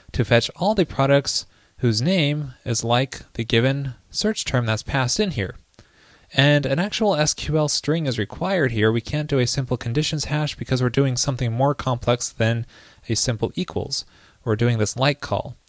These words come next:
Same goes if we wanted to find greater than or less than comparisons, and so on. It all requires S Q L strings with active record. Now, if you don't like using S Q L code directly,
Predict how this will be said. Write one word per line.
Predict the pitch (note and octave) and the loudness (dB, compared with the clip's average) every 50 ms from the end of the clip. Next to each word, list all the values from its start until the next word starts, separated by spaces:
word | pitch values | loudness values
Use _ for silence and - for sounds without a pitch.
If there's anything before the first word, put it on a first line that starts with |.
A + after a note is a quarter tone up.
| _ | _
Same | - - - D3+ D3 | -4 0 2 2 2
goes | C3+ C#3 C#3 D3 C3+ | 4 6 6 6 4
if | C#3+ B2+ | 2 0
we | C3 | 2
wanted | B2 A#2+ A#2+ B2 A#2+ | 2 2 2 2 2
to | A#2 G#2 | 0 -2
find | - - A#2+ A#2+ A#2+ A#2+ A#2+ - - - - - _ _ _ | 0 0 0 2 2 0 -2 -4 -10 -16 -20 -20 _ _ _
greater | - A#2 B2 C3+ | 2 4 4 4
than | C3 C3 B2 | 4 4 2
or | A2+ G#2+ | 2 2
less | G2 A#2 B2+ B2+ - | 2 2 2 2 2
than | - C3 B2+ | 0 -2 -2
comparisons, | - - A#2+ A#2 - - B2 A#2+ A#2 - B2+ A#2+ A#2+ B2 - - - - - - - - - | -2 -2 -2 -2 0 0 0 0 0 0 -2 -2 -2 -2 -4 -8 -10 -16 -20 -20 -20 -8 -6
and | A#2+ A2 G#2+ | -6 -4 -2
so | - - - C3+ B2+ | -2 2 2 4 4
on. | A2 G2+ F#2+ G2 | 4 2 0 0
It | G2+ G#2 | 0 2
all | B2 C#3+ D#3+ | 2 2 2
requires | D#3 D3+ - - - B2+ B2 B2+ C3 B2 - | 2 0 -2 0 0 2 2 2 2 0 0
S | G#2+ A2 - | -2 -2 -4
Q | - - B2 | -2 0 0
L | A#2 A2+ | 2 2
strings | - - - A2 A2 A2 A2 G#2+ | 0 0 0 -2 -2 -2 -2 -4
with | G2 - | -4 -2
active | G#2+ G#2 - - A2 - | -4 -4 -2 -4 -4 -2
record. | D3+ D#3 - - - - - - - _ _ _ _ _ _ _ _ _ _ _ _ _ _ _ - - | -2 -2 -2 -2 -6 -8 -10 -16 -18 _ _ _ _ _ _ _ _ _ _ _ _ _ _ _ -4 2
Now, | D3 D3 | 4 4
if | D#3 D3+ - | 4 6 4
you | E3+ | 4
don't | F#3 A3+ A#3+ | 4 4 4
like | A3+ A3+ G3+ - D#3 | 2 2 2 2 2
using | D#3 D#3+ D#3+ E3+ E3+ E3 - - | 2 4 4 2 0 0 0 0
S | C#3 D3 - | 0 0 0
Q | - - D3+ D3 D3 | 0 2 6 6 6
L | C#3+ C#3 | 6 6
code | - - C#3+ D3 C3 | 4 4 4 4 4
directly, | A#2+ A2+ G#2 B2 E3 F3+ - - G#2+ G2+ G2+ G#2+ | 4 2 4 4 2 2 2 0 -2 -2 -2 -6